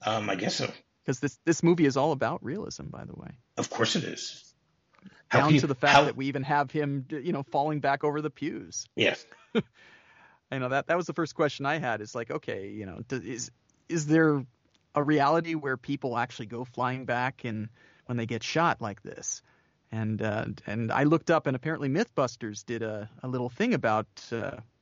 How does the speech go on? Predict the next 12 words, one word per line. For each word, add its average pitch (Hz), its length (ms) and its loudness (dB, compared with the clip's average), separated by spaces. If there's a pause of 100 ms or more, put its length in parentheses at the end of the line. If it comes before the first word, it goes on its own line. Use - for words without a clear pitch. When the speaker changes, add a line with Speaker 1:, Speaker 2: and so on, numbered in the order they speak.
Speaker 2:
whether 127 360 0
that 117 180 0
would 123 120 -2
actually 117 340 -4
happen. 120 520 -4 (500)
Speaker 1:
From 117 240 4
this 110 200 4
Speaker 2:
And, 120 80 6
uh, 131 40 6
Speaker 1:
movie? 139 320 4 (800)
Speaker 2:
uh, - 60 -14 (360)
not, 202 300 4